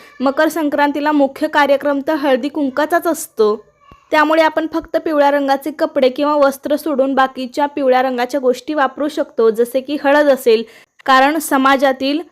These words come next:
सर्व अगदी गरिबांपासून ते मोठमोठ्या श्रीमंतांपर्यंत स्त्रियांमध्ये प्रत्येक शुभ प्रसंगी स्त्रियांसाठी हळदी कुंकू समारंभ करण्याची पद्धत आजतागायत सुरू आहे. आणि विशेष करून मकर संक्रांतीला हळदी कुंकाचा कार्यक्रम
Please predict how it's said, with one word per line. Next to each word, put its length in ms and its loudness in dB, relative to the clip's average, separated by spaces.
सर्व 420 2
अगदी 440 -2
गरिबांपासून 800 0
ते 160 -6
मोठमोठ्या 720 -2
श्रीमंतांपर्यंत 1040 0
स्त्रियांमध्ये 800 0
प्रत्येक 500 0
शुभ 260 -2
प्रसंगी 640 -2
स्त्रियांसाठी 840 -2
हळदी 300 -2
कुंकू 320 -2
समारंभ 540 0
करण्याची 480 -2
पद्धत 340 -2
आजतागायत 640 0
सुरू 280 -2
आहे. 380 2
आणि 200 4
विशेष 420 0
करून 300 2
मकर 300 2
संक्रांतीला 680 -2
हळदी 300 0
कुंकाचा 440 -2
कार्यक्रम 500 0